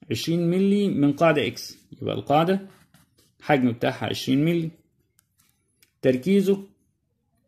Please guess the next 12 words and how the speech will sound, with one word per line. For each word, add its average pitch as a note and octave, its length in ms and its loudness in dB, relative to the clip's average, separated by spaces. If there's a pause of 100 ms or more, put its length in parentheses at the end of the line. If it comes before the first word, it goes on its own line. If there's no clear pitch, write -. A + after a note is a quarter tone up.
(160)
تلات B2 360 0
آلاف E3+ 480 4 (100)
مية E3 680 0
خمسة D3+ 440 0
وعشرين D3+ 520 -2
من B2+ 160 4
مية D#3 180 -2
ألف. D#3 400 -2 (880)
ال G3+ 280 2
N G#3+ 40 2
هيدروجين E3 540 2
الحمض، F3 560 -2